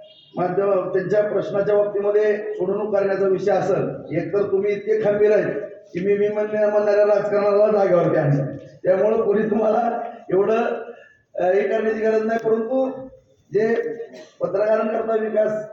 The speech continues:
म-, महामंडळाचा, आर्थिक महामंडळाचा विषय असेल किंवा आज मी आता लिपच्या माध्यमातून पाहत होतो की शिक्षणाच्या बाबतीमध्ये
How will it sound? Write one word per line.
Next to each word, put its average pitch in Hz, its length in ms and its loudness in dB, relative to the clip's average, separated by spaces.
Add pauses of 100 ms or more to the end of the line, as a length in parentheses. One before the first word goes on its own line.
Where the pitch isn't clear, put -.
(180)
म-, 180 40 -6
महामंडळाचा, 196 1200 0
आर्थिक 185 360 -2
महामंडळाचा 190 640 0
विषय 185 300 0
असेल 147 560 -4 (380)
किंवा 196 260 0
आज 196 380 -4
मी 202 120 -4
आता 196 540 2 (180)
लिपच्या 190 300 -2
माध्यमातून 190 640 0
पाहत 190 180 -2
होतो 185 180 -2
की 190 80 -4
शिक्षणाच्या 190 520 -2
बाबतीमध्ये 190 840 0